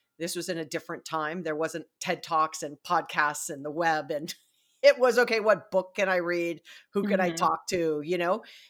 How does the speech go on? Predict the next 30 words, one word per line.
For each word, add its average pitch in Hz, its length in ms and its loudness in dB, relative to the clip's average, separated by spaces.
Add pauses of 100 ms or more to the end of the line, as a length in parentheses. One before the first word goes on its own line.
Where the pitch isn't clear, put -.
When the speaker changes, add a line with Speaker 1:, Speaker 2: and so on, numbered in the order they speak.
Speaker 1:
And 220 120 -6
so 240 220 4
I 226 100 4
think 277 240 -6
if 269 100 -6
you're 254 160 2
a 240 60 0
manager 226 400 0
out 233 160 0
there, 247 220 0
you 190 160 -4
aspire 196 360 2
to 202 60 -6
be 208 80 -6
a 202 60 -4
manager, 196 340 -2
you're 147 140 -4
a 135 40 -8
first 208 280 -4
time 202 160 0
manager, 190 420 -4
or 277 160 -4
you're 285 140 0
a 254 40 -2
long 277 220 0
time 180 220 -4
manager, 147 440 -6 (420)
I 185 60 -6
think 202 300 -8
it 185 180 -2